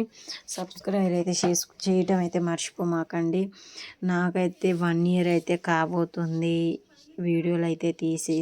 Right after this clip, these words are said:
మళ్ళా జనవరి వస్తే అయితే వన్ ఇయర్ అయితే అవుతుంది. మళ్ళా ఇష్యూ బర్త్‌డే అయితే, కానీ నా వీడియో ఇంకా మానిటైజేషన్ అయితే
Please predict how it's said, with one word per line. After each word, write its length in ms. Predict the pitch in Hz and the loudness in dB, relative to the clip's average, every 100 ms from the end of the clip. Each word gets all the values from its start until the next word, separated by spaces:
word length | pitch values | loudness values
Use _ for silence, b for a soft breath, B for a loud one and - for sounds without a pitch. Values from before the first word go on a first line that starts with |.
| 160 - B B B B | -2 -12 B B B B
మళ్ళా 300 | 185 175 170 175 | -2 0 2 2
జనవరి 460 | 165 165 165 165 | 2 2 2 2
వస్తే 240 | 165 160 165 | 2 0 -2
అయితే 200 | 160 165 | -4 -2
వన్ 260 | 170 160 160 | -2 -2 -2
ఇయర్ 200 | 165 160 | -2 -2
అయితే 220 | 156 156 | -4 -4
అవుతుంది. 300 | 160 156 160 | -6 -4 -4
మళ్ళా 260 | 165 160 165 165 | -2 0 0 -2
ఇష్యూ 280 | 160 - 165 | -2 -2 -2
బర్త్‌డే 260 | 165 151 | -2 -4
అయితే, 240 | 160 156 185 180 B B B _ | -6 -2 -4 -4 B B B _
కానీ 240 | 175 175 | -2 0
నా 140 | 175 170 | 2 2
వీడియో 360 | 165 165 165 170 | 2 2 2 2
ఇంకా 360 | 170 165 156 175 | 2 2 0 0
మానిటైజేషన్ 720 | 175 165 160 160 170 160 175 | 0 2 0 0 0 -2 -2
అయితే 220 | 160 147 | -2 -4